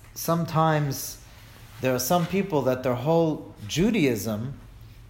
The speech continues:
is also about potatoes and, and, and, and bread. You know, when, when a person looks at God, that their whole religion is that God is a great A T M machine in the sky,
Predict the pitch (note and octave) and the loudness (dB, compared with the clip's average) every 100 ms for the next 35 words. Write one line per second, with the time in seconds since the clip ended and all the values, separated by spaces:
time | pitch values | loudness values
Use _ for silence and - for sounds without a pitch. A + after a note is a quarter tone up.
0 | - B2+ F3 F#3 F#3 C3 C3 - B2 C3+ | -8 2 4 4 2 0 0 0 -4 0
1 | A#2+ A#2 G#2 A2+ A2+ A2 A2+ G#2+ G#2 A2+ | 0 0 -4 -6 -8 -8 -8 -8 -8 -8
2 | A2 G#2 G#2 G2+ A2+ A2+ G#2+ G#2+ F#2 - | -8 -8 -8 -10 -8 -8 -4 -6 -6 -10
3 | - - - - - - - - - - | -20 -20 -20 -20 -20 -20 -20 -20 -20 -20
4 | - - - - - C3 A#2 A#2 A#2+ B2+ | -20 -20 -20 -18 -10 -6 -4 -2 -4 -2
5 | B2+ D3 F3+ F3 D3+ D#3+ C#3+ B2 C#3+ D3 | -2 0 0 0 -2 0 -2 2 4 6
6 | B2+ A2+ G#2+ A2 A#2 C#3 D3 B2 B2 D3+ | 4 0 -4 -4 -4 -2 -2 -2 -2 -2
7 | C3+ A#2+ G#2 A2+ A2+ B2+ B2+ A2 A2 A#2+ | -2 -6 -6 -6 0 0 0 -2 -4 -2
8 | B2+ B2+ B2 B2 B2 B2+ B2 B2 A#2 C3+ | -2 -2 -4 -4 -4 -4 -4 -4 -6 -6
9 | A#2 A2+ A2 - - B2+ A2+ G2 | -6 -6 -6 -8 -4 -2 -2 -4